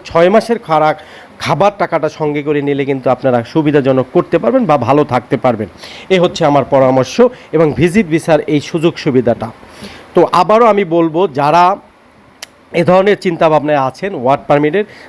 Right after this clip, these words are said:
তারা এদিক থেকে পরিহার করেন। আর যারা হচ্ছে, আর ওয়ার্ক পারমিটটা করতে হলে কিন্তু, আহ, বিভিন্ন দেশের ওয়ার্ক পারমিট কিন্তু কেউ দিতে পারে না। দেখেন, দুবাই, সৌদি, কাতার, মিডল ইস্ট, এই ধরনের কাজগুলি ভিসা ওঠে, ভিসা দিতে পারে।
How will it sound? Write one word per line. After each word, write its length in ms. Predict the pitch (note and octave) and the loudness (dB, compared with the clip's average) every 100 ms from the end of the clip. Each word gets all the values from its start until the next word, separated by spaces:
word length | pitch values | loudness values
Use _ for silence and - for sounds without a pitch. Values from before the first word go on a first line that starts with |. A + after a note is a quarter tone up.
| - | -2
তারা 240 | D3 D#3 | 2 4
এদিক 340 | D3+ D3 D#3 D#3+ | 4 2 0 -2
থেকে 180 | - E3+ | -4 -4
পরিহার 420 | F3+ C#3+ D#3+ D#3+ | 0 2 2 2
করেন। 320 | D#3 D#3+ F3+ A3+ - - - | 2 2 2 0 -10 -20 -8
আর 240 | C#3 D3 C#3+ | 0 2 2
যারা 640 | A#2+ C#3+ D#3+ D#3 E3 F3 | 0 2 2 4 4 4
হচ্ছে, 440 | D3+ E3 - - F3+ | 2 -2 -4 -4 -4
আর 140 | F3 E3 A#2+ C#3+ | -2 -4 -6 -2
ওয়ার্ক 220 | F#3+ G3 | -2 2
পারমিটটা 360 | A3+ G#3 A3 G#3+ | 0 0 0 0
করতে 320 | G3 F#3+ - | 0 0 2
হলে 200 | G3+ A3 | 4 4
কিন্তু, 440 | F#3 F3+ - F3 G#3+ - - - | 2 -2 -2 -4 -4 -16 -20 -10
আহ, 440 | D#3+ E3 D#3 D#3+ D#3+ - D#3 C3+ B2 | -2 2 2 -2 -10 -10 -12 -10 -2
বিভিন্ন 340 | D3+ F3 A3 | 2 2 2
দেশের 340 | A#3+ F3 E3+ G#3+ | 4 2 2 4
ওয়ার্ক 240 | E3 E3 - | 4 2 0
পারমিট 280 | F#3+ G#3 | 0 -2
কিন্তু 160 | G#3+ G3 | -4 -8
কেউ 280 | - C4+ C4+ | 0 2 2
দিতে 220 | G3+ F#3+ | 2 0
পারে 200 | C3+ G#2+ | 0 -2
না। 140 | G2 - _ _ _ - G3+ - - | -6 -14 _ _ _ -20 -20 -20 -4
দেখেন, 380 | E3 F#3 B3 D3 C3+ A2+ | -2 2 2 0 -10 -4
দুবাই, 400 | E3 F3 G3 G#3+ - | -2 2 2 0 -2
সৌদি, 360 | F#3+ F3+ E3 G3+ | 0 0 -2 -4
কাতার, 380 | F3+ E3+ F#3+ | -2 0 0
মিডল 360 | D#3 D#3 F3+ G#3+ | 2 2 4 4
ইস্ট, 140 | A#3+ - - | 0 -2 0
এই 140 | B3+ | 2
ধরনের 320 | G#3 A#3 A#3+ | 2 4 2
কাজগুলি 500 | - F#3+ D3+ G3 C#4 | 2 -2 0 -4 -4
ভিসা 320 | F#3+ D#3+ A3+ | -4 -4 0
ওঠে, 340 | A3+ E3 F#3+ A#3 | 2 2 2 0
ভিসা 220 | F3 F3+ | 0 -4
দিতে 240 | E3+ G#3+ | -4 -4
পারে। 240 | E3 A#2+ | -2 -2